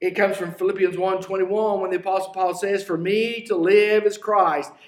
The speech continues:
His position was, "My life is in Christ Jesus, and I will live my life for Christ Jesus." That's the position we're to be in. Then there's a negative example. It's in Luke chapter fifteen. It's,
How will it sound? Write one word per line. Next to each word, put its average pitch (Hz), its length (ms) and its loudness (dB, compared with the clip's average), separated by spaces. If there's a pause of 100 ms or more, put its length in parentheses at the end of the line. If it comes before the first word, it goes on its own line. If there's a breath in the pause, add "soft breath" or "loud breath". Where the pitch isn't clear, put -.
(100)
His 208 180 2
position 170 540 -2
was, 160 300 0
"My 196 260 2
life 160 440 0
is 151 140 -8
in 185 220 -4
Christ 170 420 -6
Jesus, 127 420 -12 (240 loud breath)
and 151 100 -6
I 151 140 -4
will 147 160 2
live 190 220 4
my 151 160 0
life 143 380 -4 (100)
for - 420 4
Christ 120 480 -6
Jesus." - 1000 -20 (280)
That's 196 260 -2
the 196 100 -2
position 190 800 0 (220 loud breath)
we're 175 160 2
to 170 80 0
be 170 300 0
in. 120 260 -8 (840 soft breath)
Then 254 140 2
there's 247 200 6
a 233 60 8
negative 233 520 2
example. 143 580 -4
It's 185 140 -2
in 175 200 0
Luke 185 220 2
chapter 190 320 0
fifteen. 196 560 -2
It's, - 200 -8